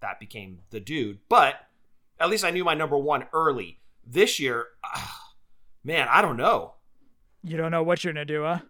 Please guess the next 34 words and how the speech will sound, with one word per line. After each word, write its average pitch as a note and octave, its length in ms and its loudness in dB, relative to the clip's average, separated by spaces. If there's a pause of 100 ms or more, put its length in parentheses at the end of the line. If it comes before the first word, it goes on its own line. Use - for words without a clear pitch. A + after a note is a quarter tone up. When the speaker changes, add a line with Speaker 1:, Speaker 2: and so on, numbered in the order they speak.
Speaker 1:
Yeah, F3+ 180 10
I D#3 180 8
honestly E3 300 4
don't E3 160 0
know D3+ 100 4
what C#3 180 4
I'm F#3+ 100 2
gonna A#2 160 -4
do A2+ 140 -10
this A2+ 180 -8
year. G#2+ 160 -6
So, A2 160 -8
man, D3+ 180 -2
I've E3 140 4
gotta F3+ 180 4
go C3 120 -4
do B2 120 -10
some G2+ 180 -12
research A#2 400 -10
on G2 120 -12
that. F#2 220 -12 (300)
Are - 100 4
Speaker 2:
I'm F#3+ 60 2
Speaker 1:
we B3 60 4
Speaker 2:
at - 40 2
Speaker 1:
going C4+ 240 0
ten? B3 380 0
Are D#3 160 2
we - 100 -4
gonna D#3+ 160 -4
increase E3 320 -8
it - 80 -14
to C#3 80 -10
fifteen? F#3 560 -12